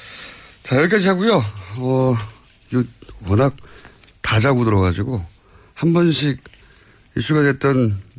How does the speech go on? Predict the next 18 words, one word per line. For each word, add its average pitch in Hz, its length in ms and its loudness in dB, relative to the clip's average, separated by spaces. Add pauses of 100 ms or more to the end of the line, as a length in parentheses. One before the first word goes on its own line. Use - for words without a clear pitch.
음, 113 200 -6 (100)
두 117 240 -6
사람 135 240 2
간에, 113 360 2 (560)
두 127 100 0
후보 151 180 4
간의 127 180 4
공방만 131 440 2
정리해도 104 280 -2
시간이 - 280 -4
다 87 120 -8
지나가 90 240 -6
버리네요. 92 240 -10 (240)
예. - 40 -14 (1300)
총평을 220 420 2
간단하게 170 360 2
하자면, 156 480 0
음, - 840 -10